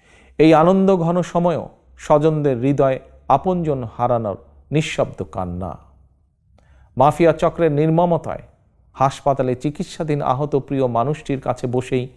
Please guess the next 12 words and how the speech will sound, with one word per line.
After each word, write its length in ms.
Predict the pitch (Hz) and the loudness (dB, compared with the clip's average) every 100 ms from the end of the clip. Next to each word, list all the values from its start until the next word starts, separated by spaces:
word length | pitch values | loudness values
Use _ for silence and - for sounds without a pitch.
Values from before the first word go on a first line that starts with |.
| _ _ _ - | _ _ _ 0
অনেককে 640 | 123 190 220 - - - _ _ _ _ | 2 4 0 -6 -12 -12 _ _ _ _
এই 220 | 151 151 160 | 2 2 2
ঈদ 240 | 165 165 | 0 2
আনন্দের 500 | 143 139 160 147 110 - _ _ 123 | 0 0 -2 -2 -2 -4 _ _ -4
এই 140 | 127 | -2
দিনটিতে 580 | 110 139 160 160 151 127 | 0 2 2 -2 -4 -4
কাটাতে 440 | - 120 117 110 | -2 -4 -6 -8
হচ্ছে 440 | 107 120 - 107 107 _ _ - | -8 -8 -6 -8 -8 _ _ -4
আশা, 400 | 123 - 143 123 | -4 -2 -4 -2
নিরাশা 520 | 120 147 147 123 117 _ _ _ _ - | 0 0 0 -6 -12 _ _ _ _ -4
অথবা 340 | 185 170 120 | -2 0 -2
হতাশায়। 540 | 92 101 98 - 92 | -4 -8 -10 -12 -16